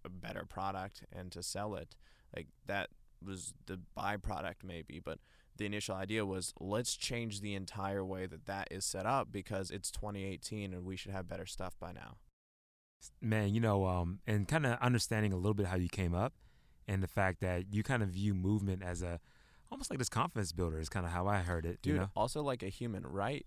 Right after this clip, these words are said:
Speaker 2: Yeah.
Speaker 1: Like, it doesn't matter if you're heavy, you're fit, it
Speaker 2: Mm-hmm.
Speaker 1: doesn't matter if you have your legs or don't have your legs. Like,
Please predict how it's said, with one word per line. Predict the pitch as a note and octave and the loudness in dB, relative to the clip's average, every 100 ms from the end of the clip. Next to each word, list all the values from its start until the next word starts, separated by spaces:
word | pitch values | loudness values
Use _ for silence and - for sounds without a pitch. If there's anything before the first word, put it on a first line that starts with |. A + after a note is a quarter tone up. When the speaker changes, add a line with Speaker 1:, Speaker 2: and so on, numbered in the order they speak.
| - | -2
Speaker 2:
Yeah. | G2+ A#2 | 4 6
Speaker 1:
Like, | F#2+ - - - - - - - - - - | 4 0 -14 -20 -20 -20 -20 -20 -20 -14 -4
it | A#2 | 0
doesn't | D3 C#3+ E2 | 2 2 0
matter | G2+ G2+ A2 G#2+ G2+ - | 2 4 4 4 2 0
if | - G2+ F#2+ - - - - - - | 0 2 0 -4 -16 -20 -20 -18 -6
you're | G2+ F#2+ | -2 0
heavy, | G#2 A2 A2+ | 0 0 0
you're | A2 G#2 F2 | 0 -2 -2
fit, | - - A2 G#2 G#2 - | -6 -4 -2 0 -2 0
it | |
Speaker 2:
Mm-hmm. | F#2 | 2
Speaker 1:
doesn't | G#2+ G2+ G2 | 2 0 -4
matter | G2+ G2 G2 F#2+ - | -2 -2 0 -2 -2
if | F#2+ F#2+ F2+ | -4 -6 -8
you | G2 G2 | -6 -4
have | G2 F#2 | -4 -4
your | F2+ | -4
legs | F#2 G#2 G#2+ F#2+ | -2 -2 -2 -2
or | F2+ | -2
don't | G2+ G#2+ | 0 0
have | G2+ F#2 | -2 -2
your | G2 | -2
legs. | G2 F#2+ F#2+ F#2+ | -2 -2 -4 -6
Like, | F#2+ F#2 | -6 -8